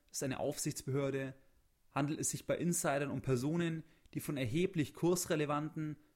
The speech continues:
aber nicht öffentlich bekannten Umständen rund um börsennotierte Unternehmen wissen. Das könnte sein, etwa weil sie wegen ihres Berufs diese Insider-Informationen erhalten haben. Es gibt eigentlich zwei Arten von Insidern,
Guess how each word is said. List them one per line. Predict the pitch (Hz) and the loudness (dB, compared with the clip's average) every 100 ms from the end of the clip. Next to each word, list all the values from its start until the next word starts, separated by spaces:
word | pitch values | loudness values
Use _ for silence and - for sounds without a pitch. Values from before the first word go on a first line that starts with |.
| _ | _
aber | 135 131 | -2 2
nicht | 156 - - | 0 0 0
öffentlich | 147 165 160 | 0 0 -2
bekannten | - - 143 143 143 | -4 -4 -4 -4 -6
Umständen | 147 165 - 151 147 147 143 - _ _ | -4 -4 -4 -4 -4 -4 -6 -10 _ _
rund | - 156 - | -2 -2 0
um | 139 | 0
börsennotierte | 120 139 156 165 147 160 151 | 2 2 2 0 0 0 -2
Unternehmen | 131 131 131 123 | -2 -2 -2 0
wissen. | 131 135 131 123 120 - _ _ _ | 0 0 -2 -4 -6 -10 _ _ _
Das | - | -6
könnte | - 156 135 | 2 2 4
sein, | 139 135 147 | 2 2 0
etwa | 127 156 131 | 0 4 4
weil | 135 131 | 4 0
sie | 143 131 | 0 0
wegen | 139 143 | 0 0
ihres | 139 135 131 | 2 2 0
Berufs | 127 151 185 - - - _ - | 0 2 2 0 -8 -12 _ -6
diese | 156 | -2
Insider-Informationen | 156 151 165 143 131 135 135 - 135 135 | 0 0 0 0 0 0 -2 -2 -4 -2
erhalten | 127 127 127 131 | 0 0 0 -2
haben. | 120 117 117 117 120 - _ _ _ _ | -2 -2 -2 -4 -8 -16 _ _ _ _
Es | 135 - | -2 4
gibt | 180 | 4
eigentlich | - 147 - | 4 -2 -2
zwei | - 135 131 151 | -4 0 2 2
Arten | - 135 160 - 165 | 2 2 0 -2 -4
von | 147 | -2
Insidern, | 151 175 175 175 165 165 165 | 0 2 2 2 2 2 0